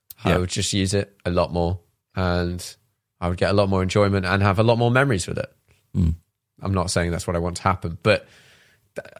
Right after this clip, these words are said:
Speaker 1: that car would
Speaker 2: But
Speaker 1: get
Speaker 2: yeah,
Speaker 1: used a
Speaker 2: but
Speaker 1: lot
Speaker 2: yeah,
Speaker 1: more.
Speaker 2: I take your point. Yeah, exactly. Yeah, it would be nice, wouldn't it, if, if cars were not quite so
Speaker 1: Expensive.
Speaker 2: valuable.
Speaker 1: If they were,
Speaker 2: Mm.
Speaker 1: if they cost the same as, like, cheap stuff.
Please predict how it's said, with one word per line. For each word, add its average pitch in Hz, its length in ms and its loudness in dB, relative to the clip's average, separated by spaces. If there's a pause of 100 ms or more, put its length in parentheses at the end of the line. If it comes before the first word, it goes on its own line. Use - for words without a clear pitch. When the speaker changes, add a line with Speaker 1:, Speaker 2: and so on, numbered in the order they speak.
(220)
Speaker 1:
that 131 220 4
car 127 220 6
would 104 80 2
Speaker 2:
But 90 80 4
Speaker 1:
get 95 200 6
Speaker 2:
yeah, 107 80 4
Speaker 1:
used 98 140 0
a 87 40 -2
Speaker 2:
but 90 60 2
Speaker 1:
lot 85 100 0
Speaker 2:
yeah, 90 120 2
Speaker 1:
more. 80 160 -4
Speaker 2:
I 98 60 -2
take - 120 -2
your - 80 -4
point. - 160 -2 (240)
Yeah, 80 200 2 (100)
exactly. - 400 -4 (360)
Yeah, 76 180 0 (180)
it 120 40 2
would 117 120 4
be 95 100 4
nice, 82 260 2
wouldn't 78 220 0
it, 82 60 -2
if, 82 180 -4
if 90 180 -4
cars 78 280 -2
were 87 80 0
not 82 180 -2
quite 82 240 -2
so 82 140 -2 (960)
Speaker 1:
Expensive. 101 560 2
Speaker 2:
valuable. - 120 -8 (280)
Speaker 1:
If - 100 -8
they 147 100 6
were, 143 140 6
Speaker 2:
Mm. 78 140 2
Speaker 1:
if 131 80 -2
they 143 80 4
cost 147 260 2
the 127 60 0
same 120 300 4
as, 104 140 0
like, 101 340 2 (640)
cheap - 280 0
stuff. - 400 -4